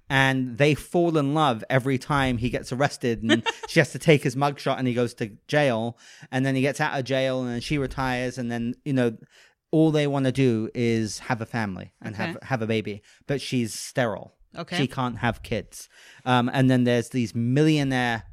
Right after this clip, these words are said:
Speaker 1: couple who had triplets. So, or they have quadruplets or something. I think it might even be five or six babies.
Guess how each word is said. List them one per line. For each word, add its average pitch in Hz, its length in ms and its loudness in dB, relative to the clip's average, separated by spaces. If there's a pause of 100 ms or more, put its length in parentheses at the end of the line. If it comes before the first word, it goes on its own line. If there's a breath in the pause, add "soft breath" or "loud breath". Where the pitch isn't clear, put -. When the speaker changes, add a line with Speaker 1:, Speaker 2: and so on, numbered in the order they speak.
(120)
Speaker 1:
couple 120 560 2
who 117 380 -2
had 123 260 -6
triplets. - 720 -10 (580 soft breath)
So, 143 220 -6
or 139 220 -4
they 127 160 2
have 123 160 -4 (200)
quadruplets 135 760 2
or 113 40 -8
something. 110 240 -8
I 110 60 -6
think 156 160 -6
it 139 40 -6
might 135 180 -2
even 123 160 -6
be 120 80 -2
five 131 340 0
or 120 60 0
six - 320 -4
babies. 104 580 -6